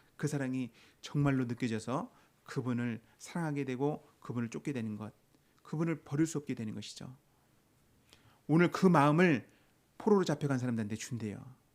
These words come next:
"전심으로 내가 돌아오-, 내게 돌아오겠다. 나는 그들의 하나님이 될 것이다." 아멘. 그러니 지금 고난을 당하고 사람들의 눈에 볼 때는 힘이 없어 보이고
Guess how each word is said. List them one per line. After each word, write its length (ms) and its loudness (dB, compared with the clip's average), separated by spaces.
"전심으로 640 2
내가 300 -2
돌아오-, 340 -2
내게 320 0
돌아오겠다. 640 -6
나는 260 6
그들의 260 2
하나님이 360 0
될 120 -4
것이다." 400 -16
아멘. 500 0
그러니 340 6
지금 420 8
고난을 360 6
당하고 600 0
사람들의 880 4
눈에 220 8
볼 160 2
때는 400 2
힘이 300 2
없어 240 0
보이고 600 0